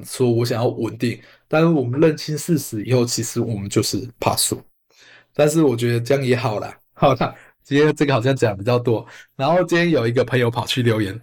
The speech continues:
超棒的，你知道为什么他会跑去留言啦？因为他跑去我的 Line-，Line 讯息给我说，“不管，你去给我那个 Podcast，Apple Podcast 上面留言，我才要回答你。”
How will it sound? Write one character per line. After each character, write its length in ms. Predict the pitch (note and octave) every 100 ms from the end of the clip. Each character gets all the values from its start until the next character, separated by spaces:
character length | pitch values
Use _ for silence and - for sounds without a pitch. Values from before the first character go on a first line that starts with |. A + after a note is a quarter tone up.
| -
超 300 | - D#3 D#3
棒 240 | F3 B2+
的， 140 | G#2+
你 120 | A2 A#2
知 60 |
道 60 | F3
为 100 | C4+
什 80 | C4
么 60 |
他 100 | F#3+
会 60 | A#3+
跑 140 | F3
去 120 | C#3+
留 160 | G#3 E3+
言 120 | D#3+
啦？ 120 | C#3 D#3+
因 140 | B3
为 80 | C#4+
他 200 | - B3+
跑 260 | B3 D#3 C#3
去 260 | A#3+ F#3+ - - _ -
我 160 | D3
的 120 | C#3 E3
Line-，Line 1080 | F3 G3+ F3+ F#3+ - F#3 G3 G3 F3 A2+ - -
讯 220 | - F3
息 100 | C3+
给 140 | B2+
我 140 | A2 G#2
说 340 | C#3 C3 - _ -
，“不 140 | C3
管， 220 | A#2 G#2 -
你 80 | -
去 140 | A2+ B2+
给 100 | C3
我 180 | A#2 - - - -
那 100 | C#3+
个 260 | C#3 B2 A2+ A#2
Podcast，Apple 720 | - C#3 D3+ C#3+ A#2 D3 D#3
Podcast 340 | D3 D#3 C3+ G#2+
上 160 | C#3+
面 120 | C#3
留 120 | B2 A#2
言， 120 | A2
我 60 | G#2+
才 120 | -
要 100 | E3
回 200 | D3+ C3+
答 240 | C3+ B2
你。” 240 | C3 A#2+